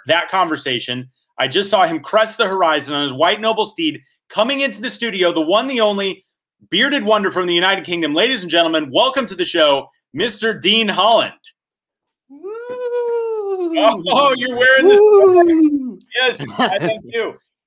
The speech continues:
Speaker 1: Um, so I got word, Dean, about, like, literally five minutes before we just started the show,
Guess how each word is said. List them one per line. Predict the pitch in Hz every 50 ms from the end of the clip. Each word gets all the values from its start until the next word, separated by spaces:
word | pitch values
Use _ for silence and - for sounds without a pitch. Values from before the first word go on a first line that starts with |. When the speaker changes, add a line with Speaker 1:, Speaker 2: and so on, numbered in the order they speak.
| _ _ -
Speaker 1:
Um, | 165 180 180 175 175 165 160 160 - _ _
so | - - - 202 196 190 180 175 170 - 139
I | 147 156 151
got | 139 180 196 196 190 190 139
word, | 131 160 175 180 160 139 131 117 139 - _ _
Dean, | 123 139 131 123 123 120 120 120 _ _ -
about, | 120 139 139 127 117 110 - _ _ _ _ _ _ _ _ 139
like, | 156 151 135 131
literally | 147 139 165 175 170 165 151 139 135 120 110 107 104 - _ _ _ _ _ _
five | - 156 151 156 160 151
minutes | 160 156 147 143 139 139
before | - 135 127 - 135 135 127
we | 123 123 113
just | 110 123 117 -
started | - 135 120 120 117 113 107
the | 110
show, | - - 117 110 107 110 120 135 131 _